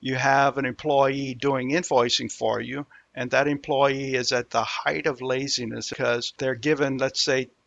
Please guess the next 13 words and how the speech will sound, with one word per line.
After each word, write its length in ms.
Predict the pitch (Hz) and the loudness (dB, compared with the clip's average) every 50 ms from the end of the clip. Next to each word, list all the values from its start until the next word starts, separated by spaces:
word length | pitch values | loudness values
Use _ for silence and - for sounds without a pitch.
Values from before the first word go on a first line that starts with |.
| _ - | _ -8
a 60 | 131 | -4
hundred 360 | 117 147 151 143 139 135 - | -2 0 0 0 -2 -6 -6
fifty, 400 | - - 147 147 143 - 147 131 | -4 -2 0 0 0 -2 -2 0
a 60 | 127 | 0
hundred 320 | 123 135 135 131 139 135 135 | 0 0 -2 -2 -2 0 2
eighty 300 | 135 139 135 135 135 139 | 2 0 0 -2 -6 -10
invoices 1080 | 143 - 131 131 131 123 131 131 131 131 131 - - 139 135 131 127 - - - - - _ _ _ | -8 -4 -4 -4 0 2 4 4 4 4 2 0 0 0 -2 -4 -4 -4 -4 -6 -8 -12 _ _ _
a 320 | 139 127 127 123 120 117 | -2 0 0 0 0 -2
week, 440 | 110 107 120 139 180 220 - - - - _ _ _ _ _ - | -2 -4 -4 -6 -6 -6 -6 -12 -16 -16 _ _ _ _ _ -4
and 560 | - 139 135 135 131 131 131 131 139 127 120 - _ _ | 0 2 4 4 4 4 2 0 -2 -4 -8 -12 _ _
they 160 | - 131 123 | -2 -2 -2
take 500 | 117 - - - - 160 147 139 143 _ | -2 -4 -4 0 2 4 4 2 0 _
maybe 560 | - 160 156 147 139 143 139 135 135 135 131 | 0 2 2 2 0 -4 -6 -6 -8 -8 -10